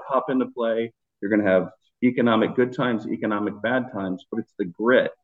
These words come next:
that gets you through every single day. It's the grit and the people that are committed to the company that take the company and move it forward. Essentially, Jill, we, we exist because of our customers, okay? We're, we are here at Crown Aesthetics to delight our customers on a daily basis.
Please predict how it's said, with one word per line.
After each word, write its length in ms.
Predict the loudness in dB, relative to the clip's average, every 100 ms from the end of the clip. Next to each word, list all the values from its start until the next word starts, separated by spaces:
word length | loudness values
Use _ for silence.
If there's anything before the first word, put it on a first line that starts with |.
| _ _ _
that 140 | 0 2
gets 220 | 2 0
you 140 | -4
through 240 | -2 2 2
every 160 | 2
single 360 | 0 -2 -2 0
day. 240 | 0 0 -2
It's 180 | -8 -6
the 100 | -6
grit 420 | -4 0 0 0 -2
and 120 | -4
the 80 | -4 -6
people 260 | -4 -4
that 120 | -2
are 80 | -4 -6 -6
committed 340 | -2 0 -2
to 80 | -8
the 80 | -10
company 500 | -6 -6 -4 -4 -6 -10 _
that 140 | -6 0
take 200 | -2 -2
the 80 |
company 440 | -4 -4 -2 0 0
and 140 | 0
move 220 | -2 -4
it 60 | -6 _
forward. 300 | -8 -6 -8 -12 _ _ _ _ -20 0
Essentially, 380 | 2 4 4
Jill, 260 | 4 6 6
we, 220 | 6 2
we 240 | 2 4 4
exist 580 | 2 0 0 0 -2 -18 _ _ _ _
because 340 | -6 -2 0 0
of 80 | 0
our 160 | 0
customers, 600 | 0 -2 -4 -8 -8 -14 _ _ _
okay? 240 | -4 0 2
We're, 420 | 4 4 4 2
we 160 | 4 4
are 180 | 2
here 280 | 2 0 2
at 160 | 0 -2
Crown 260 | -4 -2
Aesthetics 600 | -4 -6 -2 0 0 -4
to 100 | -12
delight 340 | -2 2 4 4
our 160 | 2
customers 560 | 0 -2 -2 -4 -4 -4
on 140 | -4
a 80 | -4
daily 340 | -2 -2 -2 -2
basis. 500 | -2 -4 _ -20